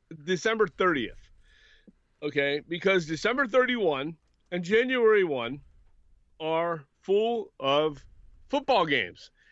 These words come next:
And I don't wanna sit there and tear the tree down during football games. I wanna watch bowl games, and that's what I wanna do. So tree stays up. But I came home. You and I went to that Oklahoma, West Virginia game.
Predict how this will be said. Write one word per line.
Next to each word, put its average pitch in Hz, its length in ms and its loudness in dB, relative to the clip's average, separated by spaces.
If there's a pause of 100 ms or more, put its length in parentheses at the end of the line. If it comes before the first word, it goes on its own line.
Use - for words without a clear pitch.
(100)
And 170 120 -2
I 214 80 0
don't 220 160 -2
wanna 202 240 -4
sit 175 260 -12
there 170 320 -2
and 160 100 -10
tear 160 260 -4
the 156 80 -14
tree 226 320 -4
down 131 440 -2 (680)
during 156 280 4
football 139 320 -2
games. 98 320 -8
I 120 60 -8
wanna 135 220 -2
watch 127 360 -2
bowl 180 300 2
games, 180 540 -2
and 127 180 -2
that's 127 200 -6
what 131 100 -2
I 120 40 0
wanna 120 220 0
do. 98 160 -4 (320)
So 151 360 2
tree 185 300 -4
stays 156 280 0
up. 120 180 -2 (280)
But 147 260 -4 (300)
I - 100 -8
came 165 280 -2
home. 160 400 0 (260)
You 147 200 -4
and 147 80 0
I 147 80 0
went 147 200 0
to 151 100 -10
that 135 180 -2
Oklahoma, 139 460 -2
West 123 280 -2
Virginia 139 420 0
game. 135 400 2